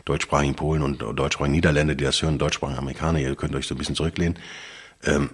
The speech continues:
nicht immer wieder, war nicht der Staat immer wieder der Grund für Elend, Krieg und Vernichtung? Oder täusche ich mich? Sagt's mir. Ist staatsfinanziert etwa nicht das Codewort für staatskontrolliert?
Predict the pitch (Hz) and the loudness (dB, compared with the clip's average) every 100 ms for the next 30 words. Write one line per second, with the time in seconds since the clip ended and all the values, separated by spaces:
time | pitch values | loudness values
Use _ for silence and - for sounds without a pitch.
0 | - 78 98 - - 90 101 110 110 78 | -4 4 6 4 0 2 4 6 6 6
1 | 92 120 - - - - - 135 135 120 | 6 6 4 0 0 0 0 2 4 4
2 | 110 92 90 110 90 85 104 101 - 107 | 4 6 6 6 4 4 4 4 2 0
3 | 95 92 90 90 101 - 123 - _ _ | 0 0 2 0 0 -2 -4 -8 _ _
4 | _ _ _ _ _ _ _ _ _ _ | _ _ _ _ _ _ _ _ _ _
5 | _ _ _ _ _ _ _ _ 82 - | _ _ _ _ _ _ _ _ -2 4
6 | 82 69 69 67 - - _ _ _ - | 6 6 0 -2 -6 -16 _ _ _ 0
7 | 92 - 73 - - _ _ _ _ _ | 0 2 -4 -4 -16 _ _ _ _ _
8 | _ _ _ _ - - - 90 139 - | _ _ _ _ 2 4 8 8 8 8
9 | 139 113 104 - 107 - - 82 90 156 | 8 8 6 4 4 4 4 8 8 8
10 | 98 87 - 101 127 127 95 95 92 - | 4 4 4 8 8 8 6 4 4 4
11 | 80 - - 87 - - 92 113 131 127 | 4 4 4 4 2 4 4 6 2 2
12 | 151 160 | 0 -2